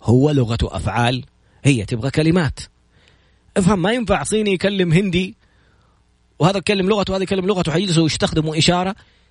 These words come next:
تعلم كلمتين هندي وأنت تعلم كلمتين صيني عشان تعرفوا تتفاهموا مع بعض.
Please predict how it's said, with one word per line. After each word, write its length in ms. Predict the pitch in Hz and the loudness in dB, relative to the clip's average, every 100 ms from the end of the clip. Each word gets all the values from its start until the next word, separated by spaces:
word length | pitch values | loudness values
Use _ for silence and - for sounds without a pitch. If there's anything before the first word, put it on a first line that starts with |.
| _ _ _ - | _ _ _ -4
تعلم 540 | 165 254 254 220 180 - _ - | -2 0 0 -2 -4 -12 _ -4
كلمتين 420 | 190 185 208 208 | -2 0 0 2
هندي 340 | 185 180 170 | 0 0 -4
وأنت 220 | 175 202 220 | -4 -2 -2
تعلم 300 | 202 254 240 | -2 -2 -2
كلمتين 420 | 214 214 220 220 | -2 0 0 0
صيني 300 | 208 202 185 | 0 -2 -2
عشان 200 | 175 233 | -4 -4
تعرفوا 240 | - 285 | -4 -2
تتفاهموا 420 | 269 254 277 240 | -2 -2 -2 0
مع 120 | 226 208 | -2 -2
بعض. 320 | 226 - | -4 -4